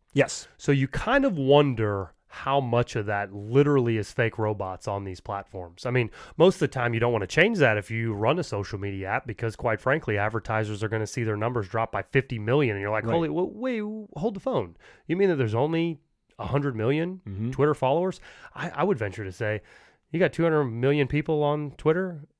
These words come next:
Speaker 2: eighty million on Elon. Maybe there's only a hundred million total. Like,
Speaker 1: Right.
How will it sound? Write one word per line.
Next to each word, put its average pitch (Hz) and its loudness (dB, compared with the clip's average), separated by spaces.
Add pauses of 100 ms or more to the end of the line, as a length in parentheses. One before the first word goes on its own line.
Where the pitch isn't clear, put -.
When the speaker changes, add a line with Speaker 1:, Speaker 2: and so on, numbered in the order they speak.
(200)
Speaker 2:
eighty 151 2
million 151 0 (100)
on 127 0
Elon. 175 -2 (1120)
Maybe 196 6
there's 269 0
only 185 0
a 139 4
hundred 156 0
million 147 0
total. 151 8
Like, 123 8
Speaker 1:
Right. 131 8